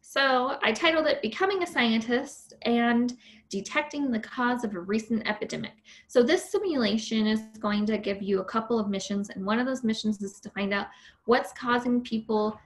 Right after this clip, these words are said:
to have kidney disease. There seems to be a sudden epidemic of kidney disease,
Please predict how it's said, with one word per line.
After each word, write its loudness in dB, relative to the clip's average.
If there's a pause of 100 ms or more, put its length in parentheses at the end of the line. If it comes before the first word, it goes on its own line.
(160)
to 2
have -2
kidney 0
disease. -2 (260)
There 4
seems -2
to -6
be -4
a -4
sudden -2
epidemic -6 (380)
of -2
kidney -4
disease, -8